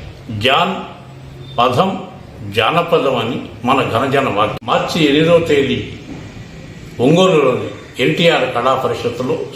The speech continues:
సాయంత్రం ఆరు గంటలకు మన జాన్ సాహెబ్ గారికి ప్రజా కళావేదిక వారి ఆధ్వర్యంలో సన్మానం జరగనుంది. ఈ సన్మాన కార్యక్రమానికి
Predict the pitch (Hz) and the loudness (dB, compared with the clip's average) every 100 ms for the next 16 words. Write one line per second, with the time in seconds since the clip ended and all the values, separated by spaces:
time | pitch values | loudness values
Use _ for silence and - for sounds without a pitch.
0 | - - 160 185 170 147 123 117 135 135 | -4 0 2 2 0 0 2 4 2 2
1 | 131 - 101 - 151 - - - - - | 0 0 -2 -4 -6 -8 -16 -18 -6 0
2 | 131 107 110 131 151 147 127 120 107 107 | 2 2 0 0 0 2 2 2 2 0
3 | 107 - - - - - - - - - | 0 -4 -8 -10 -18 -20 -20 -20 -20 -20
4 | - - 123 131 170 170 156 143 135 131 | -20 -6 0 4 4 4 2 4 2 0
5 | 123 123 117 113 107 123 - 123 110 113 | -2 -2 0 2 2 0 0 0 2 -2
6 | 110 107 - 110 123 127 123 104 98 - | -4 -6 -4 2 4 4 2 -4 -4 -4
7 | 113 98 98 - - - - - - - | -6 -6 -8 -8 -12 -12 -18 -20 -20 -20
8 | - - 131 139 131 143 180 175 156 135 | -20 -4 2 4 4 2 4 4 2 0
9 | 127 123 120 117 160 170 104 | 0 0 0 2 0 0 -6